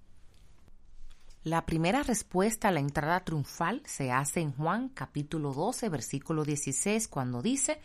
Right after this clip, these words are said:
primero tenemos al grupo al que pertenecía el mismo Juan, y dice, "Sus discípulos no entendieron estas cosas al principio, pero cuando Jesús fue glorificado,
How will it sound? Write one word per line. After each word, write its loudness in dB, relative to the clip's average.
primero 4
tenemos 4
al 4
grupo 4
al 0
que -2
pertenecía 0
el 0
mismo -2
Juan, -4
y -2
dice, -4
"Sus -4
discípulos 0
no 0
entendieron 0
estas -2
cosas -6
al -4
principio, -6
pero -4
cuando 2
Jesús -2
fue 0
glorificado, -2